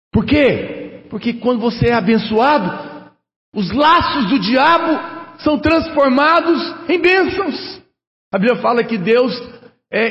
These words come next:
especialista em transformar maldição em bênção. Aquilo que parecia que, é, ia dar tudo errado. Eu sempre digo isso.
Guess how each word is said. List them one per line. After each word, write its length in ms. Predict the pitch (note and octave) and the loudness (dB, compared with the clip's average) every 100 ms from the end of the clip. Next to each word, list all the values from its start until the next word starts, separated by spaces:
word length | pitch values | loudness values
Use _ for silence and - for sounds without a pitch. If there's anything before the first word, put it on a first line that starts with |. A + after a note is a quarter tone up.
| G3 | -6
especialista 920 | - - A#3+ - G#3 F#3+ G#3 - F3+ | -8 0 0 2 0 0 0 -2 -4
em 100 | E3+ | -2
transformar 640 | F3+ G3 G3 F#3+ E3 F#3 | -2 -2 -2 -2 0 0
maldição 920 | F3+ F3+ G3+ D#3+ D#3 - F#3+ G3 - | 0 0 0 -2 -4 -2 -2 -2 -6
em 140 | - E3+ | -6 -4
bênção. 420 | A#2+ G#2 - - - _ _ _ _ _ | -2 -4 -8 -16 -20 _ _ _ _ _
Aquilo 360 | D#3 F#3+ G3+ | -4 -2 -2
que 80 | G3 | -2
parecia 580 | G3 F#3+ F3+ - F#3 A3+ | -2 -2 -2 -6 -4 -2
que, 320 | A3 G#3+ G3+ - - - | -2 -6 -8 -12 -20 -6
é, 520 | D#3+ E3+ B2+ - - - | -2 -2 -4 -16 -20 -6
ia 120 | F3+ | -2
dar 300 | F3+ E3+ - | -2 -4 -2
tudo 200 | - E4 | 0 2
errado. 580 | A3 - F3 F3 - - | 0 -2 -2 -2 -4 -8
Eu 100 | - | -6
sempre 320 | A#3 - F#4 E4 | -4 -4 -4 -4
digo 320 | A#3+ G3 F#3+ | -4 -2 -2
isso. 400 | B2 - - | -2 -4 -12